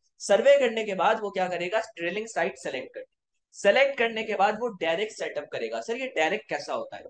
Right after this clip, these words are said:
Direct यहाँ पे तो बहुत अजीब सा बना हुआ है, मैं आपको direct दिखा देता हूँ कि किस तरीके का होता है।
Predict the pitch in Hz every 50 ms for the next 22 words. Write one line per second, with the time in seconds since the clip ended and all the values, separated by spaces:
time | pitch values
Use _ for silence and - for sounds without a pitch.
0 | - _ _ _ _ _ _ _ _ - 165 175 185 247 247 - 196 165 165 170
1 | 180 247 240 233 233 214 226 226 226 185 170 175 196 190 - 233 220 190 175 170
2 | 170 202 214 214 190 185 196 202 185 156 156 180 190 180 160 147 - 156 151 170
3 | 180 185 180 180 190 190 - 190 - 165 - - 156 139 143 135 - 156 160 185
4 | 160 135 127 - 143 180